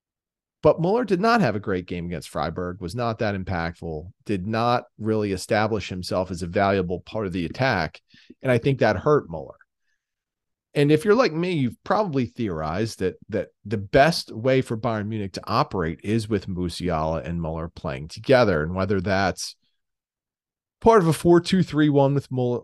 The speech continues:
uh, with Musiala kicking out to wing or some other variation of a formation that could get them both on the field,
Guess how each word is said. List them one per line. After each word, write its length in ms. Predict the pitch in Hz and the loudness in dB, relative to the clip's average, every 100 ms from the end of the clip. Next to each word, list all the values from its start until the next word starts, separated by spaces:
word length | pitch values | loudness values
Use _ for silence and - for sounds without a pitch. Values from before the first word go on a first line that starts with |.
| 127 | -8
uh, 140 | 123 | -6
with 240 | 123 120 | -2 -4
Musiala 560 | - 131 117 131 123 123 | -2 -4 0 2 4 2
kicking 320 | - 120 117 | -2 -4 -4
out 220 | 113 101 | -2 -4
to 100 | - | -4
wing 380 | 110 139 139 131 | -2 0 0 0
or 100 | 98 | -4
some 260 | 85 135 117 | -4 -6 -4
other 220 | 98 117 | -4 -2
variation 720 | 110 113 107 107 101 101 - | 0 0 2 2 0 -2 -6
of 100 | 98 | -8
a 60 | 90 | -10
formation 600 | - 131 113 107 98 95 | -6 -4 -2 -2 -2 -6
that 120 | 87 | -8
could 140 | - 110 | -10 -8
get 160 | 101 | -6
them 140 | 95 90 | -4 0
both 280 | 95 95 | 2 2
on 120 | 95 82 | 0 -4
the 40 | |
field, 560 | - 156 135 98 92 | -4 0 2 4 0